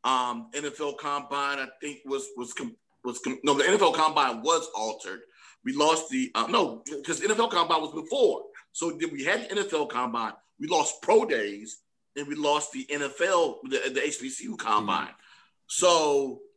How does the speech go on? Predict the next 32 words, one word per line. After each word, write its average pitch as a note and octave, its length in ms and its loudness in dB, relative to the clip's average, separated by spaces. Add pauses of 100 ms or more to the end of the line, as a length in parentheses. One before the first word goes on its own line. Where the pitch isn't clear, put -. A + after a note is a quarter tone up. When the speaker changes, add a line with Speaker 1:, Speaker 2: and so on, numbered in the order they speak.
(280)
Speaker 1:
a D3+ 100 0
lot F3+ 440 2
of E3+ 160 -8
the E3 120 -8
opportunities E3 680 -6
for, B2+ 500 -4 (300)
um, A#2+ 360 0
head D#3 260 0
coaches C3+ 380 0
and G#2+ 80 -10
scouts - 580 0 (480)
to D#3+ 160 -2
meet D#3 540 0 (680)
H D#3+ 240 4
B E3 80 -6
C D#3 180 -6
U D3+ 140 -6
players C#3 680 2 (480)
on C#3 260 2
a, A#2 320 -6
on, B2+ 240 -2
on C3 60 0
a A#2+ 120 0
one-to-one C3+ 520 2
basis C3 360 0
or A#2 80 -4
face-to-face C3+ 840 0 (260)
was A#2 200 -4
eliminated, B2+ 680 0 (380)
even D3+ 180 0
though D3 120 6
I C3+ 140 6